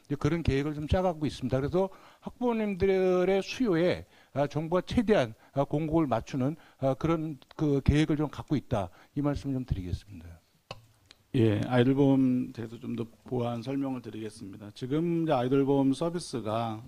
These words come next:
Speaker 2: <clears throat> 이제 여가부에서 하고 있는 아이들보험 서비스는 다 경험하시는 것처럼 대기 시간도 길고 상당히 오래 기다려야 되는데 정부 지원은 사실 거기에만이 들어가 있는 상황이고 그리고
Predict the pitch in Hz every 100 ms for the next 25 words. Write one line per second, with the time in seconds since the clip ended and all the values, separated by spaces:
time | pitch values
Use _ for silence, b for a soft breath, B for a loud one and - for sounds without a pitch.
0 | - _ 107 95 - _ - - _ _
1 | _ _ _ - - 131 123 120 120 123
2 | 139 160 165 165 156 170 160 156 160 175
3 | 156 147 127 120 131 135 131 170 165 -
4 | 151 151 147 139 - 131 - 131 - 120
5 | 139 165 208 208 180 139 139 117 117 117
6 | 113 - 120 135 160 151 139 - 107 113
7 | 139 156 151 113 113 113 113 135 135 113
8 | 104 101 113 117 110 110 B B B B
9 | B B B 135 170 202 170 214 220 190
10 | 185 151 127 190 185 170 151 120 120 123
11 | 120 120 175 175 156 120 - 156 233 269
12 | _ b b b b - 127 127 143 143
13 | 139 139